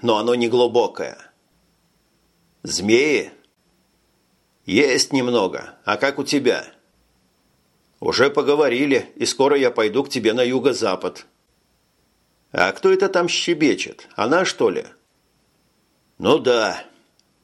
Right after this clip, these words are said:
нехотя подтвердил Джим. «Короче, жди. До связи».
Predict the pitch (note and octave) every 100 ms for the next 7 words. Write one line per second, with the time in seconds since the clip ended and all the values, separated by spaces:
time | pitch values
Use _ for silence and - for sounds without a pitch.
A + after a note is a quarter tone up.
0 | _ A#2 A#2+ - - G#2+ F#2+ - B2 G2
1 | F#2+ G2 F#2+ G2+ D#2+ - _ _ _ _
2 | _ _ _ _ _ _ - E2+ G#2+ C3
3 | B2+ C3+ A2+ A2+ G2+ - - F#2 A2+ A2
4 | B2+ G#2 F2+